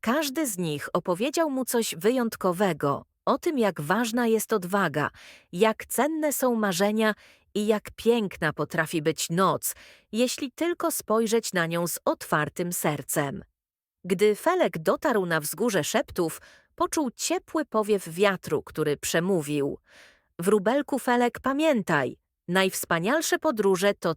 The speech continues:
te, które prowadzą nas do siebie. Odwaga to nie tylko lot w nieznane, ale też powrót do domu z nowym spojrzeniem".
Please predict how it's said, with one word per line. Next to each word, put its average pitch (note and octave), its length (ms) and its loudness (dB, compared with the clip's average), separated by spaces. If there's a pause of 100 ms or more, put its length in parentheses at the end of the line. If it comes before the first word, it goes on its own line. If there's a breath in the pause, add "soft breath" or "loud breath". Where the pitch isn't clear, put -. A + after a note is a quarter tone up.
te, C#4 240 0
które C4 320 -2
prowadzą F#3 560 0
nas E3 260 -2
do F3 120 -2
siebie. C#3+ 560 0 (640 loud breath)
Odwaga G#3+ 540 2
to B3+ 180 0
nie A3+ 180 0
tylko D#4 380 0
lot E3+ 380 2
w D#3 120 -12
nieznane, E3 640 0 (340 loud breath)
ale G#3+ 180 2
też - 240 -2
powrót D4 480 -2
do G#3 160 0
domu A3 340 0
z F#3 120 -4
nowym F3 320 -2
spojrzeniem". D3 800 -2